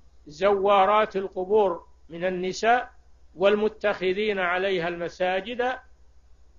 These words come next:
والسرج، فلا يجوز البناء على القبور،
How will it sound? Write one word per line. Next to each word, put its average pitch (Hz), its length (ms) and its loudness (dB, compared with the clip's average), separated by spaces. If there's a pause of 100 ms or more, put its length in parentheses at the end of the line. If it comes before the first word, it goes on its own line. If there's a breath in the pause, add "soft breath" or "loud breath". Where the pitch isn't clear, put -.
(180)
والسرج، 175 800 0 (1040)
فلا 202 340 4
يجوز 220 320 0
البناء 196 360 0
على 180 240 2
القبور، 165 640 -4